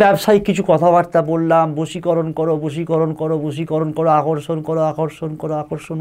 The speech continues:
করো, তোমার কাছের মানুষকে ফিরিয়ে আনো। Not that, I am, সেটা আমি করতে পারি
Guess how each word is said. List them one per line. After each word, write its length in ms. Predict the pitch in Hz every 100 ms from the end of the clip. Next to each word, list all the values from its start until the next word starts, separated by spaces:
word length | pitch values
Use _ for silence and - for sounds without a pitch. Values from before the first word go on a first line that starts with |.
| 151
করো, 160 | 156 156 - - - - -
তোমার 260 | 175 196 240 240
কাছের 240 | 196 202 180
মানুষকে 280 | 180 175 180 175
ফিরিয়ে 300 | 180 170 175
আনো। 140 | 175 180 175
Not 200 | 220 262 202
that, 260 | 233 202 143 - 160
I 40 | 196
am, 60 | 185
সেটা 160 | 190 190 196
আমি 100 | 190 202
করতে 240 | 202 - 208 - -
পারি 300 | 214 247